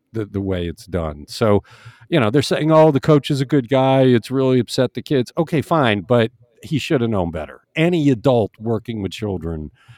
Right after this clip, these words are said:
should have known better, and Patakos is off his rocker. You're listening to Today in Ohio. Max Miller is turning out to be an interesting congressman from Northeast Ohio.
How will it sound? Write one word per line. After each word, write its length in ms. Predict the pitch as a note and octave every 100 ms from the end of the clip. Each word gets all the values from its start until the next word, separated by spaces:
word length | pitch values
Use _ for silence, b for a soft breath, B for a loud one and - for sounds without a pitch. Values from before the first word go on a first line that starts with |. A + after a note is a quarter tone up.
| b
should 220 | - A2
have 80 | G2
known 240 | G#2 G2+
better, 320 | F2+ F2 E2+ E2
and 240 | G2+ F2+
Patakos 680 | - - A#2+ - F2 D#2 -
is 180 | E2+ -
off 220 | G#2 F#2
his 180 | E2 D2+
rocker. 540 | D#2+ D2+ D2 D#2 C#2+ _ b b b b b b b b b b
You're 140 | G3
listening 340 | F#3+ E3 F#3 D3
to 120 | E3
Today 260 | - E3 E3+
in 60 |
Ohio. 580 | E3+ D#3 F#3 D#3+ G#2+ D#2 - _ _ _ _ _ _ _ -
Max 280 | E3+ - D3
Miller 480 | C#3+ B2+ F#2 F#2 G#2 -
is 140 | G#2+
turning 340 | - E3+ F3
out 180 | B2 A#2+
to 60 | -
be 220 | G#2+ G#2+
an 120 | G#2
interesting 520 | A2+ C#3+ B2+ A2 C3+ A2
congressman 600 | B2+ G#2+ G2 - G2+ F2+
from 220 | - G#2
Northeast 460 | G#2 G2 G#2+ F#2+ G2+
Ohio. 520 | F2+ F#2+ F2+ D2+